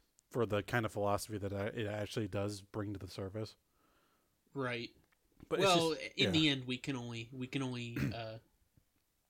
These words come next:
Speaker 2: give what we took.
Speaker 1: Exactly. Which, like, compare that to the twenty seventeen version, and I'm just like, "Oh my God." <laughs> It's just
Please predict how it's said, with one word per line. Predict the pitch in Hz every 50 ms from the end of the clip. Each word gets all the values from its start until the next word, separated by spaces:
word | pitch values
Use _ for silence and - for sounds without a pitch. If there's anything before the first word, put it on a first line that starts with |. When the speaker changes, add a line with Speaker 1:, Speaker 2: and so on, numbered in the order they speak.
| - 139 127
Speaker 2:
give | 120 143 143 151 147 135 135
what | 123 123 123 117 113
we | 120 117 117
took. | - - 127 120 113 110 - - - _ _ _ - _ _ _
Speaker 1:
Exactly. | 139 127 110 117 110 - - - - - _ _ _ _ _ _ _ _ _
Which, | - 143 117 - - -
like, | 170 139 127 131 - - - _ _ _ _ _ _ _ _ _ _ _ _ _ _ -
compare | - 151 139 - 170 185 190 170
that | 160 143 139 - -
to | - -
the | 120 110
twenty | - 135 139 120 113
seventeen | 104 - 113 101 98 92 - 107 95 92
version, | 90 101 98 104 98 90 95 98 95
and | 98
I'm | 92 104 92
just | 95 95 - -
like, | 92 90 - - _
"Oh | 113 101 92
my | 87 85 - _ _ _ _ _ _ _ _ - _ _ _ _ _ _ -
God." | - - - - - - - - - - - - 311
<laughs> | 320 - - - - 1077 - 1077 1077 1077 1077 1077 1077 - - _ - 208 - -
It's | 202 202 - - - - -
just | 202 - - - -